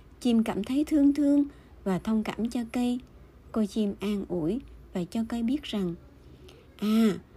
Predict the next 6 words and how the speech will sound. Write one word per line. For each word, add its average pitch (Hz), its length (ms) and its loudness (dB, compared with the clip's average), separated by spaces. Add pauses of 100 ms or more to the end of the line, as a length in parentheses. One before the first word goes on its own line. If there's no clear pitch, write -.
(1200)
chị - 140 0
nghe 226 220 4
bác 254 240 0
làm 208 200 0
vườn 185 240 0
nói, 220 360 2